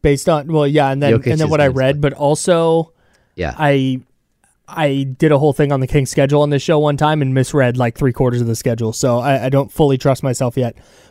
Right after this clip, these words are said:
Speaker 1: But yeah, Nikola Jokic winds up only playing fifteen minutes. Instead, it was Reggie Jackson and Kentavious Caldwell-Pope leading the way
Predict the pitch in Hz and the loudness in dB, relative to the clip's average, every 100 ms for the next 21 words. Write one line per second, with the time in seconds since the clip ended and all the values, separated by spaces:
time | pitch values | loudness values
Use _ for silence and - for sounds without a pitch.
0 | - 165 135 180 220 180 170 165 147 151 | 0 2 4 4 6 6 6 4 2 2
1 | 147 147 143 135 143 131 143 - 139 131 | 2 2 0 0 0 0 -2 0 -2 0
2 | 127 - - _ _ - 165 - 226 226 | -2 -4 -12 _ _ -6 -4 0 2 4
3 | 185 147 156 214 262 226 202 180 - 220 | 4 2 2 2 2 2 2 0 0 0
4 | 170 - 156 151 185 202 185 - 165 160 | 0 0 0 2 2 4 2 2 0 2
5 | 156 135 147 143 139 143 139 127 127 127 | 2 4 2 2 2 2 2 2 4 4
6 | 117 | 0